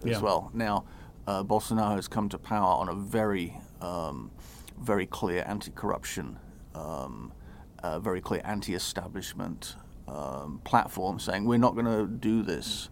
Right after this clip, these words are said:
Speaker 1: in the old ways." And so the, the challenge there is, is, um, quite, you know, to what extent can the reforms that Brazil clearly needs, uh,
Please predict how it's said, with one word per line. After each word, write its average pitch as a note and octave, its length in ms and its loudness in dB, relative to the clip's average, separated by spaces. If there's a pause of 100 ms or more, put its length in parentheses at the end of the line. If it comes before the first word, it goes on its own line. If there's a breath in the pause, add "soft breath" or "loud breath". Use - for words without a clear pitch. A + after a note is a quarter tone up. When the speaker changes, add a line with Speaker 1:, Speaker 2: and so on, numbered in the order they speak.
(340 loud breath)
Speaker 1:
in F2+ 180 0
the D#2+ 140 0
old G#1+ 260 -2
ways." A#1 640 -4 (140)
And E2 180 -6
so F#2 580 -2 (420 loud breath)
the, F2 140 0
the - 200 -6
challenge F2 460 0
there G2+ 380 4
is, - 280 -4 (140)
is, - 480 -4
um, E2+ 420 -2
quite, - 500 0 (520 loud breath)
you A2 100 -4
know, C#2+ 220 -4 (100)
to - 80 -2
what F#2 160 2
extent - 420 -4
can F#2+ 500 0 (100)
the G2+ 100 0
reforms G#1+ 600 -2
that - 380 -6 (120)
Brazil - 300 -6
clearly - 400 -2
needs, G2 580 0 (460 loud breath)
uh, E2 180 -4